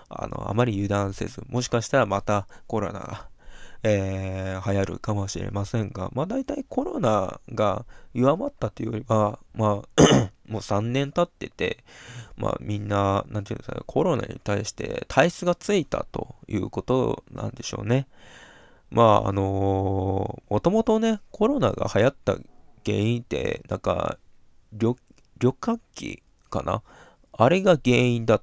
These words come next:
たりしますね。げ-、今、私、あのー、ぐーってなりましたが、腸です。はい。うん。大丈夫です。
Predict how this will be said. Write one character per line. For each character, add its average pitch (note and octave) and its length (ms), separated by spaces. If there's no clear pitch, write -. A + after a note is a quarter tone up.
た - 140
り - 160
し - 100
ま - 120
す - 100
ね。 G#2+ 200
げ-、 C#3 220
今、 B2+ 380
私、 G2+ 300
あ G2 100
の G2 580
ー、 - 60
ぐ D2+ 100
ー C3 40
っ - 20
て A2+ 120
な G2 80
り G2 60
ま G2+ 80
し - 60
た - 60
が、 - 60
腸 A2+ 300
で - 80
す。 - 140
は - 180
い。 - 100
う A2 40
ん。 F#2 120
大 B2 240
丈 D3+ 100
夫 - 40
で - 80
す。 - 340